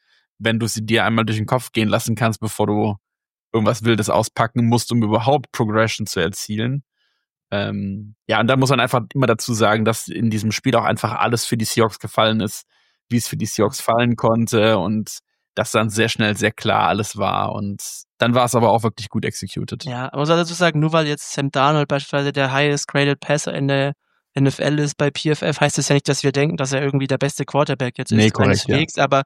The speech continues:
Speaker 2: man muss halt dazu sagen, dass er, wenn die Pass Protection stimmt, äh, einfach sich immer wohler in dem System f-, äh, fühlt und da die Plays einfach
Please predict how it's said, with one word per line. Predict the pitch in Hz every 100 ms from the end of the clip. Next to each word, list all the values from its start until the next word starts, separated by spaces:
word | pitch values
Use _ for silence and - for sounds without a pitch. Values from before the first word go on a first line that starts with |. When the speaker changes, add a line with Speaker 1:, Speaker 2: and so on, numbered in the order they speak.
| _ _ _ -
Speaker 2:
man | 135
muss | 147
halt | 147
dazu | 143 -
sagen, | 156 151 143
dass | 135
er, | 147 143 _ _ _ _ _ -
wenn | 135 160
die |
Pass | - 151 165
Protection | - 147 151 147 143
stimmt, | - - 147 185 190 - _ _ -
äh, | 135 135 135 - - _
einfach | - 135 147
sich | - 143 -
immer | 156 165 156 143
wohler | 156 185 170
in | 160
dem | 151 147
System | 143 - - 170 180
f-, | - -
äh, | 156
fühlt | - - 175 190 175
und | 151 147 -
da | 147 156
die | 151
Plays | - 151 160 165
einfach | 160 156